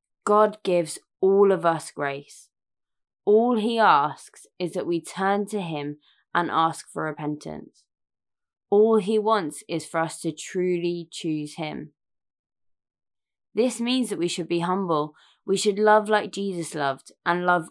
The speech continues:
all people, regardless of what they've done.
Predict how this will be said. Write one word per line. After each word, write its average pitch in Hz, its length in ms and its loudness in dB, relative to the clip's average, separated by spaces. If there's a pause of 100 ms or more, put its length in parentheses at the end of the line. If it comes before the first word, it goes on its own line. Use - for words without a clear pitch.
all 190 260 2
people, 147 640 -6
regardless 190 640 2
of 165 100 -12
what 147 160 -4
they've 147 180 -6
done. 139 360 -8